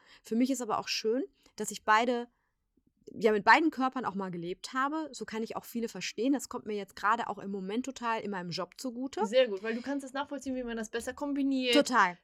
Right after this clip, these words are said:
Speaker 2: wie
Speaker 1: Ich
Speaker 2: man ein
Speaker 1: kann
Speaker 2: bisschen
Speaker 1: super beraten.
Speaker 2: kaschiert.
Speaker 1: Ja.
Speaker 2: Absolut.
Speaker 1: Deswegen habe ich auch überlegt, ob ich das vielleicht einfach beides auch mal so mitmachen musste, weil ich kann wirklich auch sehr gut beraten, weil ich gefühlt echt schon jedes Gewicht hatte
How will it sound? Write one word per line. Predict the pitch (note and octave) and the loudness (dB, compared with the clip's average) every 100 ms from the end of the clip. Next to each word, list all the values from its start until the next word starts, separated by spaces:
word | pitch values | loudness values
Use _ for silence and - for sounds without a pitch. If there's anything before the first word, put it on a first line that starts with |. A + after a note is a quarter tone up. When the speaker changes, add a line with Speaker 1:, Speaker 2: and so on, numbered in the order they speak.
| - | 0
Speaker 2:
wie | |
Speaker 1:
Ich | B3 | 2
Speaker 2:
man | C4+ | 6
ein | |
Speaker 1:
kann | C#4 C4+ | 6 6
Speaker 2:
bisschen | D#4+ | 6
Speaker 1:
super | D#4+ D#4 | 6 6
beraten. | C4+ C4 B3+ | 6 4 4
Speaker 2:
kaschiert. | A#3+ B3 - - - | 2 -2 -6 -20 2
Speaker 1:
Ja. | B3 | 4
Speaker 2:
Absolut. | - D4+ C4+ G3+ - _ | 4 -2 -4 -4 -6 _
Speaker 1:
Deswegen | B3+ D4 C#4 | 0 4 6
habe | C4+ C#4+ | 6 4
ich | - | 2
auch | |
überlegt, | A3 G#3 B3 E4 | 2 2 2 0
ob | A3+ | -6
ich | A#3+ | -8
das | A3+ - | -8 -4
vielleicht | G#3+ G#3+ | -4 -2
einfach | - G#3+ G#3+ | -2 -2 -2
beides | G3+ G#3 G3+ | -2 -2 -6
auch | G3 | -6
mal | F#3+ | -8
so | F3+ | -6
mitmachen | G3+ A#3+ C4+ C#4 | -6 -2 -2 -2
musste, | C4+ C#4+ A3+ | -4 -4 -4
weil | A3 | -4
ich | G#3+ | -4
kann | - A3 | -6 -6
wirklich | G#3+ - G#3+ - | -6 -6 -10 -10
auch | |
sehr | E3+ G#3+ | -6 -4
gut | G3 - | -6 -8
beraten, | F3 E3+ F3 - D4+ G4 _ - - | -8 -4 -4 -2 -4 -6 _ -20 -6
weil | G#3 | -4
ich | E3+ | -4
gefühlt | - - B3 B3 | -8 -8 -8 -4
echt | F#3+ - | -6 -2
schon | G#3 | -4
jedes | G#3 A#3+ - | -4 -10 -2
Gewicht | F#3+ A3 - | -2 0 0
hatte | C4+ C4 B3 | 0 0 -4